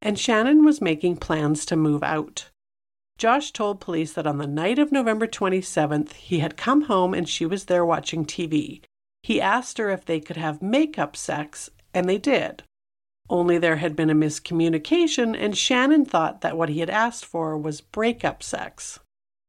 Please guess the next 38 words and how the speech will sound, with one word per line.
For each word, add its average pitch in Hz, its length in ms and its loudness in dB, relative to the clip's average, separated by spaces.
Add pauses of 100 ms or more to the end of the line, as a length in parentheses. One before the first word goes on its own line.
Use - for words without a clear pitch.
When 202 260 2
she 320 340 2
realized 185 540 2
that - 140 0
Josh 170 400 0
was 165 160 -6
thinking 156 400 -4
they 156 160 0
had 147 240 -6
made 160 240 0
up, 269 340 0
she - 220 -10
got 165 180 -2
very 185 240 0
angry 170 580 -2 (280)
and 156 160 0
started 156 340 0
telling 160 300 0
him 160 120 2
exactly 156 480 -2
what 147 200 -2
she - 120 -4
thought 220 280 0
of 180 120 -4
him, - 280 -10 (360)
including 226 640 2
that 175 140 0
she 175 340 -2
regretted 160 500 -2
marrying 233 420 2
him 202 400 -2
and 185 160 -2
that - 160 -2
she - 160 -6
was 160 160 -4
disgusted 151 680 -6
by - 200 -6
him. - 240 -8